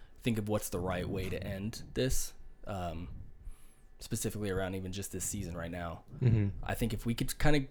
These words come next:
Speaker 1: put our heads together in a really positive way, and, uh, we might, we
Speaker 2: Mm-hmm.
Speaker 1: might. No guarantees, but I think, who knows? Who knows what the future holds?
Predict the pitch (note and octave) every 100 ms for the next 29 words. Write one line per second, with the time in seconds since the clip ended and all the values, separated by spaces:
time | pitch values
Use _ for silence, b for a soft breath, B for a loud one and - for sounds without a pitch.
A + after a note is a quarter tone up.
0 | - D3 B2+ A#2 A#2+ B2+ B2+ B2+ G#2+ G2+
1 | G#2 - - - - G2 F#2+ G2+ G2+ G2+
2 | F#2+ F#2 - - F#2+ F#2 - - E3+ B2
3 | D2+ - - - - C3+ C3 C3+ - -
4 | - C3 D3 E3 D3+ - F3 G#3 G#2+ A2
5 | B2 A#2+ - - - - - - - -
6 | - C3+ A2 G#2+ - C3 A#2 G#2+ G#2+ -
7 | G2+ G#2 F#2+ -